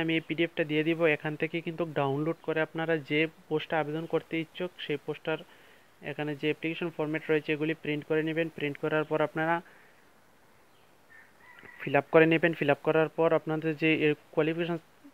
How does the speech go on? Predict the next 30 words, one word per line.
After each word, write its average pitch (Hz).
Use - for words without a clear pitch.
ডকুমেন্টগুলি 156
রয়েছে 156
এগুলির 151
জেরক্স 147
এর 143
সাথে 160
attach 156
করে 165
কিন্তু 165
সরাসরি 151
চলে 156
যাবেন 165
আপনাদের 156
যে 156
অ্যাড্রেসটা 147
বললাম 151
সেই 156
অ্যাড্রেসটার 147
মধ্যে। 127
ওইখানে 160
গেলে 160
কিন্তু 170
আপনাদের 170
সরাসরি 151
এটা 160
জমা 143
নেওয়া 160
হবে 160
এবং 156
সাথে 147